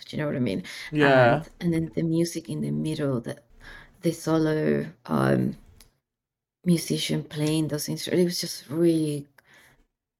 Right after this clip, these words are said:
Speaker 1: just cool. Like, ugh, yeah.
Speaker 2: Yeah, Dries
Speaker 1: Just
Speaker 2: was
Speaker 1: beautiful.
Speaker 2: yeah, it was a highlight. Dries, and then my last other one was,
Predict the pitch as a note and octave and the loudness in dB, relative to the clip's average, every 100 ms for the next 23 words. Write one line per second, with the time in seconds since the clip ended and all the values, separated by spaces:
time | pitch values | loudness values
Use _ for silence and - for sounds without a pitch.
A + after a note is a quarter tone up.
0 | - F3 - - - D#3+ D3+ F#2 - - | -6 -6 -6 -14 0 6 6 6 2 -2
1 | - _ _ - - - D#3 - - - | -4 _ _ -18 -16 -12 -8 -8 -8 -16
2 | _ _ _ - D3 B2 C#3 E3 E3 D#3+ | _ _ _ -2 4 4 4 2 2 2
3 | D#3+ D3+ D3 - D3+ - _ - C#3+ C#3 | 2 0 0 0 -2 -4 _ -12 -4 0
4 | C3 C3 D3 C#3+ D3 A#2+ B2+ A2+ G#2+ - | 0 0 -2 -2 0 0 0 -2 -4 -6
5 | - F#3 G3+ A3+ - F3 E3+ E3+ D#3 D3+ | -2 2 2 2 0 0 0 2 0 4
6 | D3+ D#3+ - - D3 E3 D3+ D3+ D3+ C#3 | 4 4 0 -2 0 0 -2 -2 0 2
7 | C3 C3 C3 | 2 2 -2